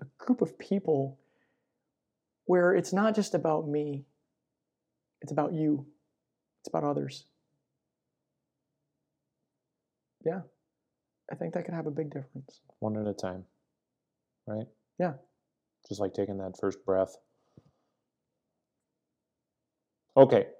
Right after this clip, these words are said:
Speaker 2: so when I was going through basic training, right at the beginning of military,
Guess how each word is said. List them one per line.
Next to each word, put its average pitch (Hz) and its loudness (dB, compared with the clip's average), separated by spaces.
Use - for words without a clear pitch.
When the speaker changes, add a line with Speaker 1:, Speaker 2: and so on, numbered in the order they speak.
Speaker 2:
so 120 10
when 117 4
I 117 8
was 110 6
going 110 4
through 107 2
basic 101 2
training, 95 -4
right 104 6
at 98 4
the - -2
beginning 95 0
of 92 -6
military, 90 -6